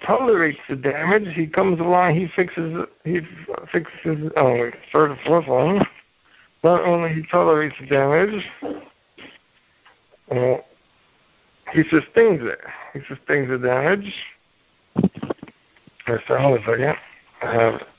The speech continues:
he repairs it, right? The third one is he repairs. He comes along and he fixes up the damage. That's the third midah. Now this fourth midah is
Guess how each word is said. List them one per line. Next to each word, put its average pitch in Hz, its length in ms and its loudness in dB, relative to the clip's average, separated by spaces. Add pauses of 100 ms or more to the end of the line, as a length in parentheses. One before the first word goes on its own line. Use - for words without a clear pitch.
(120)
he 131 280 0
repairs 147 400 6
it, 113 140 -2
right? 123 120 -4
The 131 200 -10
third 220 240 2
one 180 180 2
is 151 80 0
he 160 80 0
repairs. 156 460 2
He 156 40 -2
comes 190 240 0
along 185 260 2
and 156 140 -4
he 147 160 -14
fixes 208 360 -2
up 208 160 0
the 151 80 0
damage. 120 420 0 (540)
That's 190 160 2
the 165 180 0
third 160 220 2
midah. 127 420 -2 (540)
Now 160 140 6
this 170 260 2
fourth 285 260 2
midah 185 640 2 (1800)
is 165 340 0